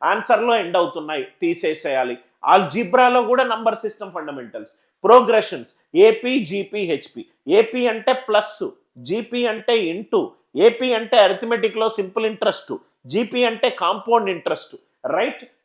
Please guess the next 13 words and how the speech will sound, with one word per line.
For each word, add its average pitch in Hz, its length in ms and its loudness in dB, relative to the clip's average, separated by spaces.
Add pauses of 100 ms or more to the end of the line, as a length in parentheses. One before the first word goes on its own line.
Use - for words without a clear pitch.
(160)
రిమైండర్స్, 220 580 0 (300)
ఫర్మాట్ 233 420 4 (120)
థీరం, 175 260 0 (280)
చైనీస్ 240 480 -2
రిమైండర్ 202 460 0
థీరం, 143 220 -4 (100)
ఇది 233 100 -2 (120)
చాలా 226 300 6
వరకు 226 200 0 (100)
తెలుగు 208 280 -2
స్టూడెంట్స్ 208 420 -6 (360)
ఈ 185 120 -2
పేర్లు 262 300 8